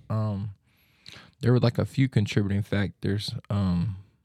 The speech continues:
don't fact check me all the way. All this information is coming from my brain and everything that I've read and seen in the past.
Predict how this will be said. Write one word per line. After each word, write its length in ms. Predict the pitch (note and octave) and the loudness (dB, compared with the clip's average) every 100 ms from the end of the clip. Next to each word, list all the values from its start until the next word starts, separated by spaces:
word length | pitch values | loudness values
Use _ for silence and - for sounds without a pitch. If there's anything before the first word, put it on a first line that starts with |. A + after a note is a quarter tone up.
| _ _ _ - _ _ _ - | _ _ _ -20 _ _ _ 2
don't 200 | A2+ C#3+ | 4 6
fact 320 | - C#3 A#2+ | 6 4 2
check 160 | - A2 | 0 0
me 160 | A2 | 2
all 160 | A2 A2+ | 4 4
the 100 | A2 | 2
way. 260 | A2 A2 G#2+ | 2 0 0
All 140 | G#2 | -2
this 160 | G#2 C#3 | -6 -8
information 500 | - - - G#2 G2+ | -8 -4 -4 -4 -6
is 80 | - | -6
coming 220 | - G2 | -4 -4
from 160 | - | -2
my 100 | G2 | 0
brain 340 | G2 G2+ G#2 G#2 | 2 2 2 2
and 120 | G2 | 0
everything 340 | G2 G2 F#2 | 0 -2 -4
that 140 | G2+ F#2+ | -2 -2
I've 200 | F#2+ F2+ | -2 -2
read 440 | G#2 G2+ G2+ F#2+ | -2 0 0 -2
and 100 | F#2+ | -4
seen 220 | - A2 | -4 -2
in 100 | F#2+ | 0
the 60 | F#2 | -2
past. 580 | - B2 A#2 G2+ G#2+ | 2 2 2 0 -4